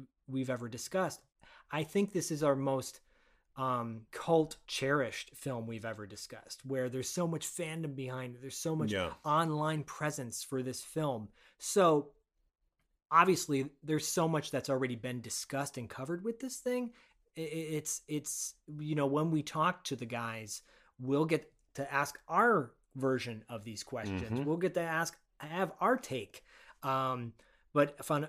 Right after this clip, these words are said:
Speaker 1: from a personal standpoint, you know, I just love that it's, it's still a part of our, uh, culture, that this movie that could have just came and went
Speaker 2: Totally.
Speaker 1: is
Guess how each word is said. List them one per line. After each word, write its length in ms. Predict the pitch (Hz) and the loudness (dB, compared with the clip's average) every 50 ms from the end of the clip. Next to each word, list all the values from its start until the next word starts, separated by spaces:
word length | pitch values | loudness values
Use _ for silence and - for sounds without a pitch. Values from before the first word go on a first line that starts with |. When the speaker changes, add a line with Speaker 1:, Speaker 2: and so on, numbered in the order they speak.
| - | -6
Speaker 1:
from 140 | - 151 143 | -6 -4 -4
a 80 | 131 127 | -4 -4
personal 480 | - - - 240 233 - 190 160 131 | -4 -2 0 0 0 0 0 0 0
standpoint, 720 | - - - 139 131 127 127 - - 131 127 127 123 117 - _ _ _ _ | -2 -2 -2 -2 -4 -4 -4 -6 -6 -4 -4 -4 -6 -8 -14 _ _ _ _
you 100 | 139 139 | -12 -10
know, 200 | 135 127 123 123 123 | -8 -6 -6 -6 -4
I 120 | 139 170 | -4 -4
just 220 | 190 220 - - 147 | -2 -2 -4 -2 0
love 360 | 139 139 135 139 135 127 127 | 2 4 4 4 4 2 -2
that 140 | 127 120 120 | -4 -4 -4
it's, 240 | 120 - - - - | -6 -6 -6 -6 -6
it's 140 | 143 - - | -6 -6 -6
still 260 | - - 185 175 151 127 | -4 -2 0 0 0 -2
a 40 | |
part 300 | - - - 156 160 156 | -4 -6 -6 -4 -4 -2
of 100 | 147 117 127 | -2 -2 -2
our, 320 | 120 117 113 107 104 - _ _ _ _ _ _ _ _ _ - | -4 -4 -4 -6 -10 -12 _ _ _ _ _ _ _ _ _ -10
uh, 300 | 120 113 110 107 107 104 - | -8 -8 -6 -8 -8 -10 -8
culture, 540 | - - - 170 131 131 - - 127 107 101 - _ _ _ _ | -8 -4 -2 -2 -2 -2 -2 -6 -8 -10 -12 -18 _ _ _ _
that 100 | - 139 | -12 -8
this 160 | - 156 - - | -8 -6 -2 0
movie 260 | 185 185 190 202 185 | 0 0 2 2 0
that 260 | 175 170 165 151 - _ _ - - | 0 0 -2 -4 -8 _ _ -20 -20
could 200 | - - - 202 202 | -12 -4 -2 -2 -2
have 80 | 196 | 0
just 160 | 180 170 - - | -2 -4 -6 -6
came 240 | - - 175 170 165 | -6 -6 -4 -2 -2
and 140 | 131 117 113 | -4 -4 -6
went 440 | 123 147 147 127 120 - - - - _ _ _ - - - _ _ | -8 -8 -10 -10 -12 -14 -18 -18 -18 _ _ _ -20 -20 -20 _ _
Speaker 2:
Totally. 280 | - 98 92 92 85 | 2 2 2 2 2
Speaker 1:
is 40 | 78 | -2